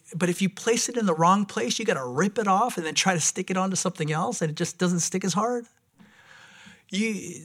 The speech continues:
marriage is, sex and marriage is like that. It's, it's kind of one of those things where you peel it off and you wanna stick it right where, to the, with, on the, to the right person,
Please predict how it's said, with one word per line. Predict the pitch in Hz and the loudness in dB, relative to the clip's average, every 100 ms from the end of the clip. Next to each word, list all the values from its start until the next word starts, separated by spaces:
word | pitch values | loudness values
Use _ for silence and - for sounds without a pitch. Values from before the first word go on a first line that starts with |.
| 190 | -4
marriage | 180 190 233 254 226 | 0 2 4 4 2
is, | 220 - - - | -2 -2 -8 -6
sex | 165 - 220 - | -2 0 0 0
and | 220 185 | 0 2
marriage | 196 190 | 2 2
is | 185 | 0
like | 165 165 - | 0 -2 -2
that. | 151 120 | -4 -4
It's, | 120 - - - - - - _ | -6 -10 -10 -16 -20 -20 -20 _
it's | 156 - | -6 -2
kind | 196 | 0
of | 196 | 2
one | 180 190 | 2 2
of | |
those | 185 175 | 2 2
things | 190 175 170 | 2 0 0
where | 160 | 0
you | 147 127 | -2 -4
peel | - 160 185 202 | -8 -4 -2 0
it | |
off | 190 196 233 240 - - _ - | 0 0 -4 -8 -12 -16 _ -6
and | |
you | 143 156 147 151 | -4 -2 -4 -4
wanna | 147 139 | -4 0
stick | - - 185 | 0 0 -2
it | 175 | -2
right | 147 151 190 180 | -2 0 2 0
where, | 165 160 160 160 160 - - _ - | 0 2 4 2 -2 -14 -20 _ -6
to | 143 | -2
the, | 120 | -2
with, | 127 147 156 - | 0 0 -2 -2
on | 139 139 | -2 -2
the, | 135 _ | -6 _
to | - | -4
the | 147 | 0
right | 127 151 - | 6 6 4
person, | - 175 185 - - 110 | -4 -2 0 0 -4 -14